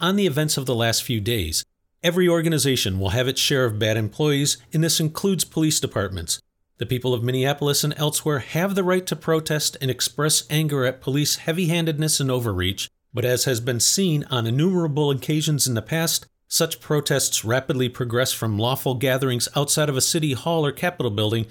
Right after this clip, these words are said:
to the gleeful looting and destruction of local businesses, municipal property, private vehicles, the blocking of roads and freeways, as well as attacks on individuals completely unrelated to the original egregious behavior.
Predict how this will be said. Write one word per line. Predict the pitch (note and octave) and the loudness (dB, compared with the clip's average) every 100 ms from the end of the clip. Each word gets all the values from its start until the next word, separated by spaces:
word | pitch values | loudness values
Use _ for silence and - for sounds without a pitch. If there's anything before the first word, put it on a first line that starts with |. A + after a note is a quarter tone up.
| _ - | _ -2
to | E3+ | 0
the | C3 | 0
gleeful | A2+ E3+ F#3+ F#3+ D#3 | 0 0 2 0 2
looting | E3+ G#3 G3+ - | 2 2 0 0
and | D#3+ | 0
destruction | C#3 - D3+ C#3+ - G#2 | 0 0 -2 -2 -2 -2
of | G2 | -2
local | A2 - | -4 -2
businesses, | A2 D3+ D3+ C#3+ D#3 C#3+ - _ | -2 -2 0 0 0 0 -4 _
municipal | - C#3 F3 E3 D#3 | -2 0 2 0 -2
property, | - A#2+ A2 B2+ A2 G#2+ - _ | -2 -2 0 0 0 -2 -8 _
private | D3+ D#3+ D#3 | 0 2 2
vehicles, | C3+ D#3 D#3 D#3+ D#3 - _ - | 2 0 2 0 0 -2 _ -6
the | A2 | -2
blocking | A2 A2 D3+ | 0 0 0
of | B2 A2 | 0 0
roads | C3 D3+ D3+ | 2 2 0
and | C3 | -2
freeways, | - A3+ D#3+ A#2+ A#2+ - _ - | 0 0 2 2 0 -4 _ -2
as | C#3+ | 0
well | C#3+ G3 | 2 2
as | F3+ | 4
attacks | D#3+ D#3+ D#3 D3+ | 2 0 -2 0
on | C#3+ C#3+ | -2 0
individuals | F3+ F#3 D3+ C#3+ D3 D3 - | 0 2 0 0 2 0 0
completely | D#3 D3+ F#3+ G3+ F#3+ F#3+ - | -4 -2 -2 2 0 0 -2
unrelated | A#3 A3+ G3+ G3+ C3 | 0 2 2 2 0
to | - | 0
the | C3 B2+ | 0 2
original | B2 B2+ B2 A2 B2 | 2 0 0 0 -2
egregious | C3 A2 A2 F#2+ F#2+ | -4 0 -2 0 -2
behavior. | - G2+ D#3 E3 F#2+ D#2+ | -2 0 2 0 -2 -6